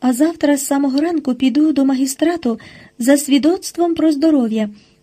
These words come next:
і сама віднесу його на пошту. Ей, ще аж до завтра чекати,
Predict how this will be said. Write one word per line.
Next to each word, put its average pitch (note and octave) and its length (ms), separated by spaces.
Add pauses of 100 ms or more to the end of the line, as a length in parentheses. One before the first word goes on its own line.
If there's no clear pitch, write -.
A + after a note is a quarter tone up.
(140)
і C#4 140
сама C#4+ 380
віднесу C4+ 480
його D4 220
на D4+ 100
пошту. A3 520 (1000)
Ей, C#4 340
ще D#4 420
аж C#4 120
до B3+ 180
завтра C#4+ 400
чекати, B3+ 580